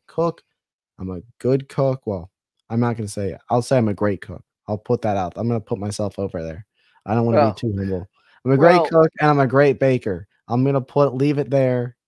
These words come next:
Speaker 1: And
Speaker 2: No,
Speaker 1: that's
Speaker 2: no,
Speaker 1: just
Speaker 2: no.
Speaker 1: one
Speaker 2: We're, we're getting into that one.
Speaker 1: <laughs>
Speaker 2: See, we, we know that you do all that, but you're also involved in a family business.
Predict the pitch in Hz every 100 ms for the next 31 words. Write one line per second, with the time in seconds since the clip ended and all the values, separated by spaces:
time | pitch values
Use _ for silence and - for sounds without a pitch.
0 | _ _ _ _ 156 135 151 262 226 233
1 | 220 165 196 180 - _ _ - 180 202
2 | 208 180 190 202 165 139 147 143 110 104
3 | 85 - _ _ _ _ - 175 - _
4 | _ - _ _ _ 147 131 120 - _
5 | _ - - - - _ _ _ 170 175
6 | 185 175 180 185 214 240 214 196 175 160
7 | 160 170 165 147 - _ - 143 143 143
8 | 143 127 143 139 - _ 147 147 170 220
9 | 208 165 139 147 147 135 143 120 139 139
10 | 131 123 120 165 202 139 107 113